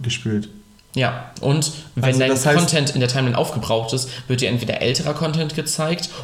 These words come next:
Speaker 2: oder zufällig generierter Content, der
Speaker 1: Oder
Speaker 2: auf deiner
Speaker 1: nicht nur zufällig, sondern auf deinem,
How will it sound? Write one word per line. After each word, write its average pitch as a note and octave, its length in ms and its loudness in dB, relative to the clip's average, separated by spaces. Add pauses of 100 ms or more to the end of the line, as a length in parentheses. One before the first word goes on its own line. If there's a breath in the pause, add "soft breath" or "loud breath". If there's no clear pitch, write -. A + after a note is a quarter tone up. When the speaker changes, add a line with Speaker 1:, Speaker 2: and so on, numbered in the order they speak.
Speaker 2:
oder C#3+ 300 0
zufällig B2+ 540 0
generierter A#2 420 0
Content, A#2+ 420 0
der C3 80 4
Speaker 1:
Oder D3 320 6
Speaker 2:
auf C#3+ 60 6
deiner B2+ 420 4
Speaker 1:
nicht - 180 0
nur C3+ 160 4
zufällig, B2+ 640 0
sondern A2 520 0 (320)
auf A#2+ 220 0
deinem, A#2 580 2